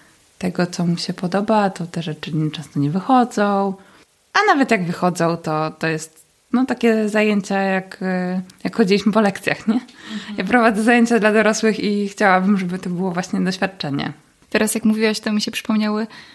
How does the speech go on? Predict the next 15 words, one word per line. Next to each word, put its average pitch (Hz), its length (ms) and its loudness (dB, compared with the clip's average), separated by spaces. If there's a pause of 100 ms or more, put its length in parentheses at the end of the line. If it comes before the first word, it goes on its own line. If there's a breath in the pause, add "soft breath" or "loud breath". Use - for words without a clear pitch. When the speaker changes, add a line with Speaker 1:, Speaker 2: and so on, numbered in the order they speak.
(160 loud breath)
Speaker 2:
przypomniało, 214 580 4
że 214 100 2
ja 214 140 2 (100)
jakoś 208 260 2
w, - 40 -14 (140)
w 214 180 0
wieku 214 240 -4
ośmiu 311 340 0
lat 277 140 -2
chyba 180 280 -2
byłam 220 300 2
Speaker 1:
Mhm. 208 300 0
Speaker 2:
na 196 280 0 (400 loud breath)
takich 196 360 -4
warsztatach 202 840 0